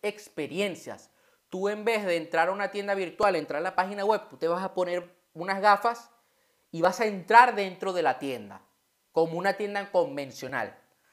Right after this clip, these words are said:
Tenemos Decentraland y Sandbox, dos proyectos de creaciones de metaversos. Ahora, hemos hablado de empresas. ¿En qué criptomonedas? Y se me está aquí apagando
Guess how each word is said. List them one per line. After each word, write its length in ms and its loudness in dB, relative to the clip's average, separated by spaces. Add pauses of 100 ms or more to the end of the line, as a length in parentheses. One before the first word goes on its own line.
(600)
Tenemos 640 -4
Decentraland 1080 -2 (100)
y 160 -12
Sandbox, 1120 -2 (320)
dos 340 -4
proyectos 760 0
de 320 -6
creaciones 800 -6
de 260 -6
metaversos. 1200 -4 (500)
Ahora, 540 4 (320)
hemos 320 2
hablado 420 4
de 80 2
empresas. 760 -2
¿En 280 -6
qué 220 -4
criptomonedas? 1040 -4
Y 100 -12
se 220 -8
me 140 -14
está 380 0
aquí 260 -6
apagando 880 2